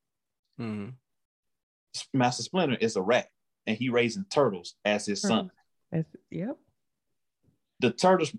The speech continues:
Speaker 2: the tur-, the turtles looked at Master Splinter as their father.
Speaker 3: Mm-hmm.
Speaker 2: Hindsight, what Martin Luther King said,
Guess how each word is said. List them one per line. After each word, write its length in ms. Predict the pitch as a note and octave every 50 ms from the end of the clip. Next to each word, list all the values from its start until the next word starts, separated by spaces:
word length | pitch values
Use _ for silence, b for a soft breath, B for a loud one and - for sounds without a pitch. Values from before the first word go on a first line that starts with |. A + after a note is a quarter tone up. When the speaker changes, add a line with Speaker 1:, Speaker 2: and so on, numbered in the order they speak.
| _ -
Speaker 2:
the 160 | G3+ A#2+ A2+
tur-, 260 | - - - E3 - -
the 140 | A2+ A2
turtles 560 | - - - F3 F#3 E3+ D#3 C#3+ C3 B2 - -
looked 260 | A2+ C3 C3 - -
at 240 | B2+ B2 A#2 A2 - _ _ -
Master 300 | A2 B2 B2 B2 - A2
Splinter 320 | - - B2+ B2+ A2+ G#2+ F#2
as 220 | G2 G#2 G#2 -
their 160 | - G2 G2 G2 -
father. 180 | G#2 F2+ - - _ _ _ _ _ _ _ _ _ _ _ _ _ _ _ _ -
Speaker 3:
Mm-hmm. 160 | F3 E3+ E3+ F#3+ - _ _ _ _ _ _ _ _ _ _ _ _ _ _ -
Speaker 2:
Hindsight, 640 | - C3+ B2+ C3 C3 A#2+ A2 - - A2 G#2 G2+ - -
what 180 | A2 G#2 F#2+
Martin 260 | G#2 A2+ A2 F#2 G#2
Luther 160 | G#2+ G#2 - -
King 300 | - C3+ C#3+ C#3+ B2 A2
said, 340 | - - G2+ F2+ E2+ D#2+